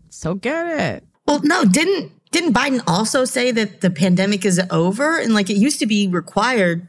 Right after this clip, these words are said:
Speaker 2: to have the vaccine and a booster to get into a lot of places. And now it's just, like, not a requirement. Like, I'm getting it in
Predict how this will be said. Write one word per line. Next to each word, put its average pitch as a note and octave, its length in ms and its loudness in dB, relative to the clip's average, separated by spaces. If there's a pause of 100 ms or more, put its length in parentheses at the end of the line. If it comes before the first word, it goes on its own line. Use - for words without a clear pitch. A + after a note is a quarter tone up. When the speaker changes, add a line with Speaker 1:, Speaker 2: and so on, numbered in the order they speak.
(240)
Speaker 2:
to F#3+ 100 -2
have D#3+ 320 0 (320)
the C#3+ 60 -4
vaccine E3+ 640 0
and F#3+ 200 2
a - 20 0
booster D#3+ 560 0
to - 180 -4
get D#3 220 0
into B3+ 260 0
a D#3+ 60 0
lot D3 160 0
of C#3+ 80 -8
places. D3 400 -4 (300)
And E3 100 2
now F#3 220 4
it's F#3 180 -2
just, - 220 -2
like, D#3 180 -2
not D3+ 320 0
a D#3+ 140 0
requirement. D#3+ 1200 -2
Like, F3 120 -2
I'm B3 200 0
getting A3 320 0
it E3+ 240 -2
in D#3 480 -4